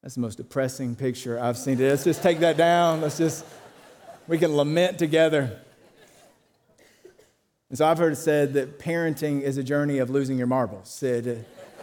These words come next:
that's how it feels. And when I see that picture, I just took some time. It doesn't mean that things are done. It just means that things are different.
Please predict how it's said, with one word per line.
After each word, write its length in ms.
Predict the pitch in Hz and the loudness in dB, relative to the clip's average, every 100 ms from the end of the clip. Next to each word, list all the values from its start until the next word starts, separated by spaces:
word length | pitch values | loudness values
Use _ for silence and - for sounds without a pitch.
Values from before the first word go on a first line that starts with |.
| - - | -20 -16
that's 260 | - - | -16 -10
how 160 | 135 127 | -6 -6
it 80 | 117 | -2
feels. 560 | 151 131 95 98 - - - _ _ _ _ _ _ _ _ _ _ _ _ _ _ _ _ _ _ _ _ - | 0 0 0 -8 -16 -20 -20 _ _ _ _ _ _ _ _ _ _ _ _ _ _ _ _ _ _ _ _ 0
And 140 | 190 | 4
when 100 | 185 | 4
I 120 | 175 | 4
see 300 | 160 - 214 | 0 2 4
that 220 | 202 160 | 4 2
picture, 300 | 147 156 - | 2 0 0
I 60 | 151 | -2
just 180 | 151 147 | 0 -2
took 160 | 170 156 | -6 -6
some 120 | 151 | -6
time. 140 | 160 | 0
It 100 | 185 | 2
doesn't 280 | 185 196 180 | 2 0 0
mean 320 | 165 180 190 | -2 0 2
that 160 | 160 151 | 2 0
things 320 | 170 160 139 | -4 -4 -2
are 80 | 127 | -4
done. 380 | 117 127 104 92 - _ _ _ _ _ _ _ _ _ _ | -2 -2 -2 -10 -20 _ _ _ _ _ _ _ _ _ _
It 100 | 151 | -2
just 180 | 151 139 | -2 -2
means 240 | 147 139 | -2 -2
that 100 | 139 | -4
things 240 | 127 131 113 | -4 -4 -4
are 60 | |
different. 380 | 101 107 - 95 | -8 -12 -14 -20